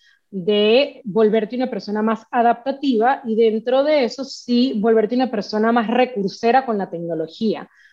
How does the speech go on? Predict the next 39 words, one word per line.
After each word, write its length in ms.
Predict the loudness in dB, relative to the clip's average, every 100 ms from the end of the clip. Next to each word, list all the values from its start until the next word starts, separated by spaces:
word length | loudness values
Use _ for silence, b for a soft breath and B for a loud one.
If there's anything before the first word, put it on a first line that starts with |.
| b _
O 20 |
sea, 320 | -2 2 2
en 160 | 2 0
estos 260 | 0 -2 0
programas 500 | 2 4 4 2 0
que 100 | 0
damos 240 | 0 2
en 140 | 0
Caudal 440 | 2 2 2 2 2
no 60 |
es 160 | 0 -2
que 500 | -2 2 2 0 -2 -8
aprendes 580 | -8 -4 0 2 2 0
a 60 |
hacer 320 | -2 -4 -6 -2
apps, 440 | 0 0 -4 _ _ _ _ _ _
pero 220 | -6 -4
sí 180 | -4 0
aprendes 480 | 0 2 0 0 2
a 60 | 0
utilizar 680 | -2 -4 -4 -2 -2 -2 -2
apps 300 | -4 -4 -8
que 60 | -10
existen 720 | -6 -6 -6 -4 -2 0 -2
y 100 | -4
que 100 | -2
mucha 260 | 0 0 0
gente 180 | 2 4
no 140 | 2
sabe 320 | 0 0 0
que 80 | 0
existen 520 | -8 -10 -12 _ -20 -20 _ _ _
para 160 | -4
ser 180 | -4 -2
más 140 | 0 0
eficiente 480 | 0 -4 -6 -4
en 60 | -4
tu 100 | -4
trabajo. 360 | -2 -2 -2